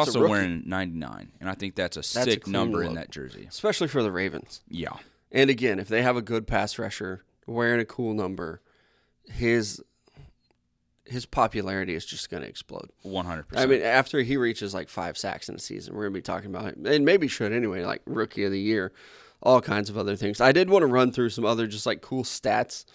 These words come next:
Speaker 2: that I saw from the weekend. Um, I talked about the Vikings earlier. They drafted eleven players in the twenty twenty-one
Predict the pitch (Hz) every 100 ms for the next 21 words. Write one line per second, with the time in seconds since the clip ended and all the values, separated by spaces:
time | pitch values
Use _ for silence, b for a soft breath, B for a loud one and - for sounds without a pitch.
0 | b b b b _ 110 117 101 - -
1 | 107 107 107 107 _ _ - 131 117 113
2 | 104 110 104 - 104 101 b b b b
3 | - 85 87 62 - _ _ _ - 117
4 | 127 123 113 117 113 104 104 - 113 104
5 | 98 113 110 113 104 - 151 175 175 165
6 | 143 120 107 107 113 113 110 98 82 85
7 | 92 92 - 101 101 - 101 95 82